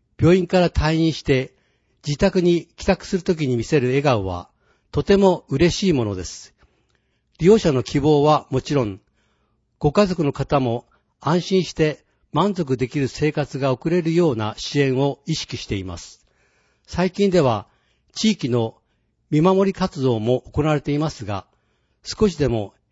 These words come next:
変化や悩みがあれば、訪問看護への選択、相談を選択肢に入れてもらえれば嬉しいです。ちょっと一回休みます。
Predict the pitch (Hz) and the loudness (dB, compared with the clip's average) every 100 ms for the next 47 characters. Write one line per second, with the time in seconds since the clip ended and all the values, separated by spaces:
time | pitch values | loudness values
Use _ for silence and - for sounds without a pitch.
0 | _ - 196 185 120 113 110 - _ _ | _ -2 -2 -2 -4 -4 -4 -8 _ _
1 | 131 143 185 185 151 131 107 95 90 _ | -2 0 2 2 0 0 -2 -6 -10 _
2 | _ _ - 170 185 196 170 - _ _ | _ _ -2 2 2 2 0 -6 _ _
3 | 190 196 131 117 113 110 90 _ _ _ | -2 0 0 0 -2 -4 -6 _ _ _
4 | - 160 143 147 - - 160 151 143 135 | -6 -6 -4 -6 -8 -4 0 0 0 0
5 | 139 135 _ _ _ - 175 185 214 190 | 0 -2 _ _ _ -4 -2 0 -2 -4
6 | - 147 123 110 _ 131 151 160 147 151 | -2 0 0 -4 _ -6 -4 -2 0 0
7 | 151 110 104 107 - 123 120 - 113 87 | 0 0 0 -2 -4 -4 -2 -4 -8 -10
8 | 82 - _ _ _ _ _ _ _ _ | -14 -18 _ _ _ _ _ _ _ _
9 | 127 117 - 101 - 101 87 _ | -20 -20 -20 -20 -20 -20 -20 _